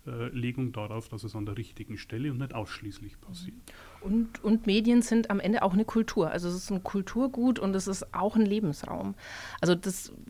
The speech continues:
Speaker 2: erweitert auch ein bisschen auch diesen, ich würd gar nicht das so auf diesen reinen Werkzeugcharakter beschränken, das schon auch, aber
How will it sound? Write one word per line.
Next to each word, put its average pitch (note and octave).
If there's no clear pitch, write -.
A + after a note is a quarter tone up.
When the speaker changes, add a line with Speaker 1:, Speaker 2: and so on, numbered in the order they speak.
Speaker 2:
erweitert G3+
auch G#3
ein G#3
bisschen A3
auch -
diesen, F#3
ich D#3
würd G3+
gar G#3
nicht A3+
das G#3
so G#3
auf -
diesen G3
reinen F3+
Werkzeugcharakter G#3+
beschränken, A3+
das -
schon F3
auch, A3
aber F#3